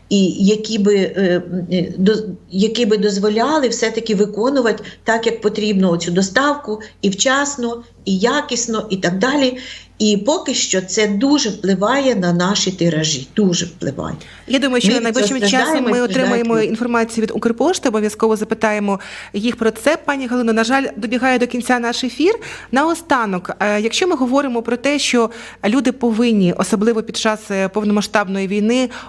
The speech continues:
Speaker 2: отримувати важливу, правдиву інформацію, е, ваших тридцять секунд,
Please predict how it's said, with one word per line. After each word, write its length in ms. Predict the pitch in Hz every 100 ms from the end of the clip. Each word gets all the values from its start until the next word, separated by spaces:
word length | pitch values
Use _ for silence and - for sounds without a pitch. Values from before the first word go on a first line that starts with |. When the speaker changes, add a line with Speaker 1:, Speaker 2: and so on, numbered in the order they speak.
| -
Speaker 2:
отримувати 640 | 196 226 220 220 220 214
важливу, 520 | 185 208 208 240 214
правдиву 580 | 220 226 220 190 233 185
інформацію, 880 | - 180 196 190 170 165 - 160 151 - - -
е, 180 | - 202 208
ваших 380 | 220 285 277
тридцять 400 | - 247 247 233
секунд, 460 | - 226 - 202 180